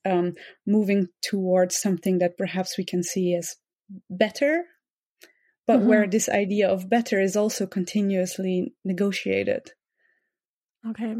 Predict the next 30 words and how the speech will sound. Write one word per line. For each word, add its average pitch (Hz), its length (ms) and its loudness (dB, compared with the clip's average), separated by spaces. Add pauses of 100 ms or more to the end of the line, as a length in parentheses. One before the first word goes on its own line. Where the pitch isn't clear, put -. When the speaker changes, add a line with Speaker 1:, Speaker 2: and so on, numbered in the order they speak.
Speaker 1:
So - 160 0
we 208 100 4
don't 214 200 2
have 202 220 0
also, 196 340 0
like, 202 200 4
Speaker 2:
Maybe - 40 0
Speaker 1:
a 330 40 0
sort 302 140 -2
of 185 100 -4
final 202 540 0
ethical 190 340 0
standpoint - 760 -2
there. 185 380 -4 (1160)
Speaker 2:
So 233 180 -2
it's 220 160 -6
not 247 200 -2
this 240 220 0
is 208 80 -2
right 208 320 0
and 208 80 0
this 202 160 -2
is 196 100 -4
wrong. 214 640 0
The 226 220 0
idea 214 420 2
of 196 160 -4
what 202 300 -4
could 208 340 -4
be 202 400 0